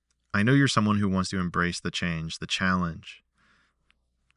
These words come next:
that growth potential that you have, that we all have. So you gotta lean into that.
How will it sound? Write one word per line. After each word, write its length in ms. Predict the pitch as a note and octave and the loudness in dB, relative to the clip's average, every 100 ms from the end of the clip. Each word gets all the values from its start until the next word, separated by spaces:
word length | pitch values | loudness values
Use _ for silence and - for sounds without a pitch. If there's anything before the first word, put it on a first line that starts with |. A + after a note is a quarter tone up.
| _ | _
that 200 | - F#2 | -6 -4
growth 320 | - G2+ G#2 | 2 2 2
potential 420 | - G#2 G2 F2+ F2+ | 0 -2 -2 -2 -4
that 140 | E2+ | -2
you 220 | G2+ A#2 | 2 4
have, 280 | G2+ G#2+ F2+ | 4 2 2
that 120 | F2+ | 0
we 120 | B2 | -2
all 240 | - C3 C3+ | 0 2 2
have. 320 | G#2 - - _ _ _ _ _ _ _ _ _ _ _ _ _ _ _ _ _ | 2 -2 -8 _ _ _ _ _ _ _ _ _ _ _ _ _ _ _ _ _
So 140 | - | -2
you 100 | G#2+ | 0
gotta 140 | A#2 A2+ | 2 0
lean 200 | G#2+ F#2+ | 0 -2
into 240 | F#2 - | -2 -6
that. 240 | E2+ E2+ | -8 -10